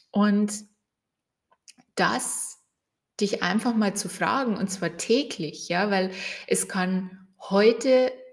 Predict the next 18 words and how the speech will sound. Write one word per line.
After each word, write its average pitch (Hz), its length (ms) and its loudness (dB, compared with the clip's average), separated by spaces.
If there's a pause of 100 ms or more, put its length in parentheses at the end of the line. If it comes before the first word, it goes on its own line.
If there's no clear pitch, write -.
(280)
es 202 140 -6
kann 208 180 0
dir 208 200 0
heute 220 280 2
etwas 185 280 -4
anderes 202 440 0
Spaß - 520 -4
machen 190 640 -2 (220)
als 180 280 -4
gestern. 180 760 -2 (460)
Und 185 200 6
morgen 220 720 4
ist 208 160 -4
es 208 140 -4
vielleicht 208 400 -4
wieder 226 260 -2
etwas - 360 -8
anderes. 160 760 -10